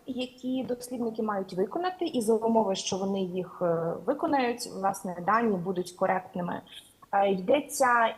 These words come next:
з одного, з одної сторони про досить строгі вимоги до дослідницьких команд в питаннях дизайну вибірки, питаннях формулювання запитань, е,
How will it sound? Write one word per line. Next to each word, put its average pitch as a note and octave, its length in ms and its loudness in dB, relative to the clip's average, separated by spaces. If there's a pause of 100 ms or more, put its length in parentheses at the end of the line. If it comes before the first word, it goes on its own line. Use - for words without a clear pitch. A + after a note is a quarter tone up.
з G3+ 100 -4
одного, A#3+ 400 4
з G3 80 -4
одної A#3+ 280 4
сторони A3 400 4
про G#3+ 160 -2
досить A3+ 360 0
строгі B3 540 4
вимоги G3+ 640 4
до G3+ 260 4
дослідницьких G3 800 -8
команд F#3+ 480 -2
в F3+ 400 0
питаннях F#3 600 -2
дизайну B3+ 560 4
вибірки, G3+ 580 0 (400)
питаннях F#3+ 640 2
формулювання A#3+ 680 4
запитань, A3 640 2 (400)
е, F#3 540 6